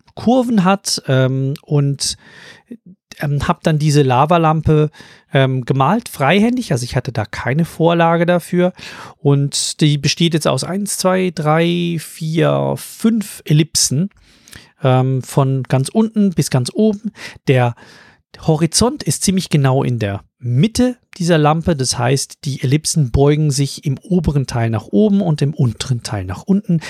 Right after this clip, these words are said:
wie wenn man genau auf diesen Glasteil der Lavalampe draufblicken würde. Ich hab da zuerst angefangen mit, ähm, ja, also mit einer Grobskizze, dann wieder mit einer Feinskizze,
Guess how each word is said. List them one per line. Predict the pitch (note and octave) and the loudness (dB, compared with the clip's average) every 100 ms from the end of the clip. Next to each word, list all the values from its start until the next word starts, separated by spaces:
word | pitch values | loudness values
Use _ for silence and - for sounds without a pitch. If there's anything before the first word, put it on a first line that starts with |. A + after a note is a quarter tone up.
| - | -2
wie | F3+ F3 | 2 2
wenn | D#3+ | 2
man | D#3+ | 2
genau | C#3 A#2+ G#2+ A#2+ | 2 0 2 0
auf | - C3 C3+ | 2 2 0
diesen | - C#3 A#2+ B2+ - - - | -2 -2 2 0 -2 -12 -2
Glasteil | B2 G2+ G#2+ - - A2 | 0 2 2 0 -2 -2
der | G#2+ F#2+ | 0 -2
Lavalampe | F2 F#2+ G2+ G2 E2+ G2 - A2+ - - - | -2 0 0 -2 -4 -4 -4 -4 -12 -14 -6
draufblicken | - G2+ B2+ - B2+ - B2 G#2+ | 0 2 0 -4 -6 -4 -6 -4
würde. | E2+ F2+ - _ _ _ _ _ _ _ _ _ - | -6 -8 -12 _ _ _ _ _ _ _ _ _ -12
Ich | F3 - | -4 -2
hab | A#2 - | -2 0
da | C3+ D3+ - - - | 2 0 -2 -20 -12
zuerst | - - E3 F#3 - - | -8 -2 2 2 0 -4
angefangen | C#3+ F3+ E3 - C#3+ C#3+ D3 C#3 - - - | -2 0 -2 0 0 0 -2 -4 -14 -20 -10
mit, | C#3 C3+ C3+ - - - - - | -2 2 2 0 -6 -6 -4 0
ähm, | C#3 B2+ B2+ B2 B2 A#2 - - - - | 2 4 2 0 -4 -8 -16 -20 -20 -2
ja, | F3+ C3+ | 0 0
also | A#2+ C3 | 0 -2
mit | B2+ - | -4 -4
einer | A2 G#2+ | -6 -4
Grobskizze, | F3+ A3 - - F#3 - E3+ D#3 D3+ | -2 -2 -2 -4 -4 0 2 4 4
dann | D#3 | 2
wieder | D3+ D3 B2+ | 2 2 0
mit | B2 | -4
einer | G#2 F#2 - | -6 -10 -10
Feinskizze, | - F#3 G3 F#3+ - G3 F3+ - E3 D3+ | -2 0 0 -2 -4 -2 -2 0 4 4